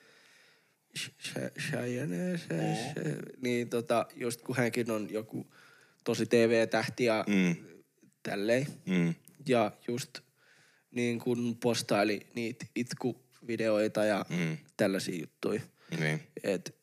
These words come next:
Speaker 1: kyllähän hänkin halusi huomiota tolla.
Speaker 2: Niin.
Speaker 1: Että huomatkaa mut, että tää mulle tehty nyt väärin.
Speaker 2: Niin.
Speaker 1: Ja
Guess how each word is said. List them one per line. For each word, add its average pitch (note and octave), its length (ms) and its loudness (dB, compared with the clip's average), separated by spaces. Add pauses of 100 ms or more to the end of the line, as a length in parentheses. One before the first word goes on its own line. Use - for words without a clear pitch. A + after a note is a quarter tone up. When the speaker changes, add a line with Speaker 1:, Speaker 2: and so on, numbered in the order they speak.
(320)
Speaker 1:
kyllähän B2 600 8
hänkin A#2+ 380 6
halusi A2 420 2
huomiota G#2+ 640 2
tolla. D2+ 320 -12 (360)
Speaker 2:
Niin. D#2+ 260 2
Speaker 1:
Että A#2+ 360 2 (140)
huomatkaa B2+ 520 6
mut, A#2+ 260 -2
että A2+ 160 -4
tää A2 340 2
mulle F#2+ 220 -8
tehty - 320 -8
nyt - 220 -12
väärin. - 340 -8 (220)
Speaker 2:
Niin. - 260 -6 (1200)
Speaker 1:
Ja A2 200 -2